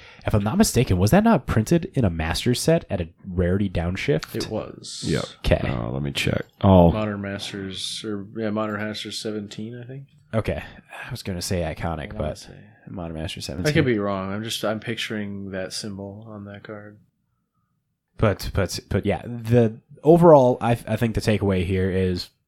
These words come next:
Speaker 1: WotC's definitely trying different things. And I appreciate the fact that they are, like, definitely doing the, "Hey,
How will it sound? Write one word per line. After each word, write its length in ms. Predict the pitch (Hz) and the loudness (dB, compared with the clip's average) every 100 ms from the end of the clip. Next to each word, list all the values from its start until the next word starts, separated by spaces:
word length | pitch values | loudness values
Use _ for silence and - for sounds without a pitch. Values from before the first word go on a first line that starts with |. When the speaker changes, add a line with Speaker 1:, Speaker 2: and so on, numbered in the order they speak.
| _ _ _ 135 | _ _ _ 0
Speaker 1:
WotC's 380 | 139 165 180 | 4 4 4
definitely 240 | 147 143 131 | 8 8 8
trying 240 | 120 101 | 8 6
different 220 | 95 98 | 2 0
things. 240 | 90 85 - _ _ _ _ _ _ | -2 -4 -10 _ _ _ _ _ _
And 400 | 110 98 98 95 - | 0 2 0 -2 -2
I 140 | 104 | 0
appreciate 420 | 107 - 107 104 | 0 2 4 4
the 60 | 92 | 2
fact 320 | - 90 85 | 2 0 0
that 160 | 92 - | -4 -2
they 220 | 95 90 | -2 0
are, 300 | 90 85 85 | 0 -2 -2
like, 340 | 82 82 - - | -2 -4 -8 -4
definitely 320 | 95 - 92 | -2 -2 -2
doing 300 | 90 87 85 | -2 -2 -4
the, 260 | 80 78 | -4 -4
"Hey, 360 | - 101 82 - | -2 -2 -4 -8